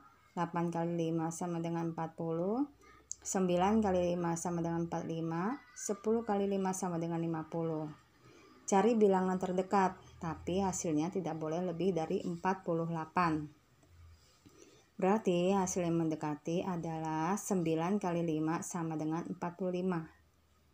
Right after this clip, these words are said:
Selanjutnya, sembilan kita letakkan di atas.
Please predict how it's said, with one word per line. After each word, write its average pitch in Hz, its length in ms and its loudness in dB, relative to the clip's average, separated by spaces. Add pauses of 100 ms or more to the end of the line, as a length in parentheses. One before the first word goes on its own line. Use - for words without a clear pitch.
(1300)
Selanjutnya, 220 800 4
sembilan 208 640 4
kita 214 160 2
letakkan 208 640 2
di 233 80 6
atas. - 720 -2